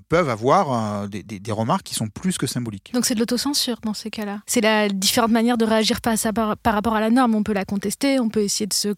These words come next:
Speaker 2: corriger pour respecter cette norme ou on peut s'autocensurer.
Speaker 1: Et oui, et l'autocensure, c'est grave parce que ça veut dire j'intériorise ce rapport de domination, j'intériorise en fait, euh, la, la peine, le stigmate qu'on m'inflige et je dis « Ok, tu as raison, donc effectivement je vais faire autre chose. » Donc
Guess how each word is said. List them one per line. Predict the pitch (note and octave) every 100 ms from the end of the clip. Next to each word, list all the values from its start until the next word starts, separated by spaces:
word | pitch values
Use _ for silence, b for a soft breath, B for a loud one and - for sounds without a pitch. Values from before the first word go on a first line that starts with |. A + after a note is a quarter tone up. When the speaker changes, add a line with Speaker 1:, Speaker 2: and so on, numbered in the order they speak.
| -
Speaker 2:
corriger | G3 F#3+ G#3+ G3+ C4+ C#4+ B B B -
pour | A#3
respecter | G#3+ - G#3+ G3+
cette | G3+ A3+
norme | C4 A#3
ou |
on | G3+
peut | A#3
s'autocensurer. | A3+ A3 G#3+ G3 F3+ B3 G3+ G3 -
Speaker 1:
Et | C#3+
oui, | G#3+
et | B2
l'autocensure, | B2 B2+ C#3+ B2+ - -
c'est | -
grave | B2 G#3+
parce | C3+ -
que |
ça | B2+ B2
veut | C3
dire | D3+
j'intériorise | B2+ F#3+ F#3+ F3+ E3 D#3
ce | C3+
rapport | B2+ C#3 D#3 A#2+
de | A#2
domination, | B2 C3 B2+ A#2 F#3 G#3
j'intériorise | D#3 D#3 F3 E3+ E3 D3+
en | C#3
fait, | D3 - B B B -
euh, | C3 B2+ B2+ C3+ - - - -
la, | C3 C#3 -
la | C3
peine, | - G3 D#3
le | D3 C3
stigmate | C3+ F3+ F3+ E3+
qu'on | C#3+
m'inflige | B2+ A#2+ G3+ A#3 B2+
et |
je | B2
dis « | D#3+
Ok, | D#3 - A2+ A#2
tu | C3
as |
raison, | B2 A2 A#2 F3+ B B B2+
donc | B2
effectivement | B2 A2 A#2 D3+
je | B2+
vais | A#2
faire | A#2
autre | A2 -
chose. » | - G2+ - B B A2+
Donc | G#2